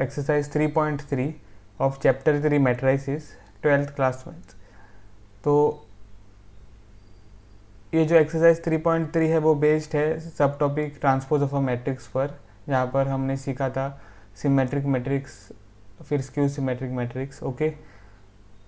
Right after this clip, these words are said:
तो अब हम शुरू करेंगे सेवंथ प्रॉब्लम यहाँ पे। तो ये है सेवंथ प्रॉब्लम। फर्स्ट सब प्रॉब्लम क्या है सेवंथ प्रॉब्लम में? Show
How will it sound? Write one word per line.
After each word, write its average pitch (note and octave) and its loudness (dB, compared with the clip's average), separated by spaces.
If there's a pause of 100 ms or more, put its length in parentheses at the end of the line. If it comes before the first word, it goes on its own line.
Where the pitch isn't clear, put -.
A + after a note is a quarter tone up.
(320)
तो D#3 2 (1900)
अब D3+ 2
हम D#3 2
शुरू D#3+ 2
करेंगे E3 4
सेवंथ C#3+ 4
प्रॉब्लम B2+ 0
यहाँ A#2+ 0
पे। C3 0 (300)
तो C#3 -2 (120)
ये C3 -2
है C3+ -2
सेवंथ C3+ 0
प्रॉब्लम। B2 -2 (2750)
फर्स्ट F3+ 2
सब D#3 4
प्रॉब्लम D3+ 2
क्या C#3+ 4
है C#3 6
सेवंथ C3+ 0
प्रॉब्लम C3 -2
में? C3 -2
Show D3+ 4